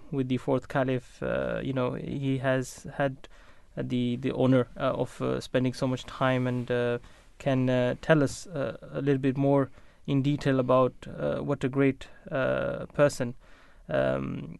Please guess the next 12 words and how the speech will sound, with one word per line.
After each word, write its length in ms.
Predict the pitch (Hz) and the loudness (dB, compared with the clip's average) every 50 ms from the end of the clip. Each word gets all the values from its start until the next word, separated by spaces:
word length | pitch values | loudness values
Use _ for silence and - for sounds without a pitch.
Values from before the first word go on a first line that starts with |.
| - - | -14 -8
Hazrat 240 | - 131 127 123 123 | -6 -4 -2 0 0
Mirza 180 | 127 120 123 120 | 0 0 0 0
Tahir 260 | - 131 123 127 131 123 | 0 -2 0 0 0 0
Ahmad, 240 | 123 123 120 - - - - | 0 -2 -4 -6 -8 -14 -10
uh, 560 | 151 131 135 131 127 123 113 - - - - - | -8 -6 -6 -6 -6 -8 -8 -10 -12 -14 -12 -8
may 120 | 135 135 127 | -4 -4 -2
Allah 140 | 127 127 | 0 -2
be 120 | 123 123 123 | -2 -4 -6
pleased 260 | - - 135 127 127 | -6 -4 -4 -4 -4
with 80 | 123 135 | -4 -6
him, 160 | 131 127 127 | -6 -2 0
was. 240 | 131 131 135 - | 2 2 2 0